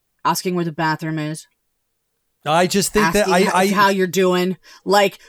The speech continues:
Speaker 1: you're, when you're talking about getting, like, I, I don't think you realize, just because of how deep our nerddom runs, that when you start talking about how the prequels compared to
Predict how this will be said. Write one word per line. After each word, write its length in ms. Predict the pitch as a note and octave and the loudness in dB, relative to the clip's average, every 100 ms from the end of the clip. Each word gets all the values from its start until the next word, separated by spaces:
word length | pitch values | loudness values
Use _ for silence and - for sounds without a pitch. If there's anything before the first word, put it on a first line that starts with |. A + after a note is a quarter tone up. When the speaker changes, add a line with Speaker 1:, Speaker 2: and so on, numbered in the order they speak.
| - | -4
Speaker 1:
you're, 240 | G3+ C4 | 2 2
when 160 | A#3 A3+ | 2 0
you're 140 | B3+ | 0
talking 440 | D4 A#3+ A3+ A3+ G3 | 2 2 2 2 0
about 300 | F3+ E3+ - | 2 0 0
getting, 260 | F3+ D#3+ | -4 -2
like, 220 | F#3 F3 - | -4 -4 -4
I, 220 | D#3+ F#3 - | -2 0 2
I 200 | G#3+ C4 | 4 4
don't 220 | C#4 A3+ | 2 0
think 180 | F#3+ F#3+ | -8 -4
you 100 | G#3+ | -2
realize, 500 | G#3+ C4 F3+ D#3 D#3 | 2 2 2 0 -4
just 120 | D#3+ | -6
because 180 | E3+ E3 | -6 -6
of 60 | |
how 360 | E3+ E3 D#3+ D#3 - _ _ - F3 | 0 2 2 0 -6 _ _ -16 -8
deep 260 | D3+ A#3+ F#3+ | -2 0 2
our 220 | G3 G3 | 4 2
nerddom 520 | F3+ F#3 F3+ F3 D#3+ | 2 0 0 -4 -2
runs, 440 | E3+ F#3 D3+ D3 - _ - _ _ _ | -2 0 -2 -8 -14 _ -20 _ _ _
that 440 | F3+ E3+ F3+ E3 - _ _ | -4 0 0 0 -4 _ _
when 200 | E3+ F3+ | -4 -2
you 140 | F#3+ B3 | 0 -2
start 340 | - A#3 G3+ _ _ _ _ F#3+ - | 0 0 -2 _ _ _ _ -18 -6
talking 360 | A3+ G#3+ - G3 | 2 2 2 -2
about 320 | E3+ D#3+ C#3 | 2 2 2
how 400 | E3+ D#3+ D3+ D3 _ _ - | 2 2 0 -6 _ _ -18
the 80 | D#3+ | -8
prequels 500 | - A#3 G#3 F3+ - | -4 -2 -2 -4 -6
compared 480 | E3+ - G3 F3+ E3 | -8 -2 0 0 -4
to 300 | F3 D#3+ | -6 -4